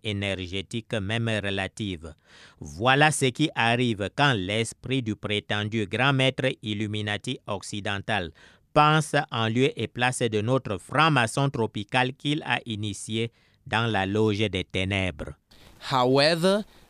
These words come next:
Speaker 2: the very purpose of the non-African technical assistance in charge of building those refineries was clear and easy to foresee from the beginning, preventing African petroleum producer countries from getting even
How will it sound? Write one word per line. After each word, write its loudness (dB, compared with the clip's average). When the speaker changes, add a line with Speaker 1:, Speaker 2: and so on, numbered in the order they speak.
Speaker 2:
the 4
very 4
purpose 0
of 2
the 2
non-African 2
technical 2
assistance -2
in 2
charge 0
of -2
building 2
those 2
refineries 0
was 0
clear 2
and 0
easy 2
to -6
foresee 0
from -2
the -2
beginning, 0
preventing 2
African 2
petroleum 2
producer 0
countries 2
from -2
getting 2
even 4